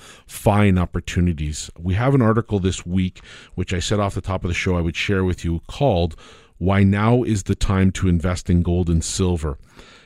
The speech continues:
It, uh, is by Schroders, and Schroders is one of the leading investment managers in the world, and it's written by David Thorpe of What Investment. And the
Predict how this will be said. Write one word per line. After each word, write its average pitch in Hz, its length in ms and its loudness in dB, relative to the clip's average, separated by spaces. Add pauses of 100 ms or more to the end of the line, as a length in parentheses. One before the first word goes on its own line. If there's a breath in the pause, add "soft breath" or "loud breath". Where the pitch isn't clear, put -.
It, - 260 -4
uh, 87 240 0
is 90 180 0
by 98 300 0
Schroders, 92 720 0
and 85 100 2
Schroders 95 480 0
is 80 100 -2
one 87 140 2
of 85 80 0
the 85 80 -2
leading 98 320 2
investment 90 500 0
managers 85 480 -2
in 82 60 2
the 82 80 2
world, 82 540 0 (420 loud breath)
and 87 120 2
it's 85 140 -2
written 95 260 0
by 90 160 0
David 85 360 -4
Thorpe 85 260 -2
of 82 140 -4
What 85 160 -2
Investment. 80 640 -4
And 82 420 -2
the 82 440 -4